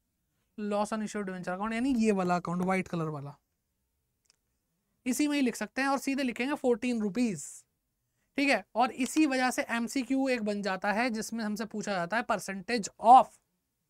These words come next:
discount on issue, ठीक है?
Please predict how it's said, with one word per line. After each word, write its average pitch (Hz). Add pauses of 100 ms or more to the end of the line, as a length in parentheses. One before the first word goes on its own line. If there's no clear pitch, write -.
(1500)
discount 233
on 233
issue, 202 (1160)
ठीक 277
है? 240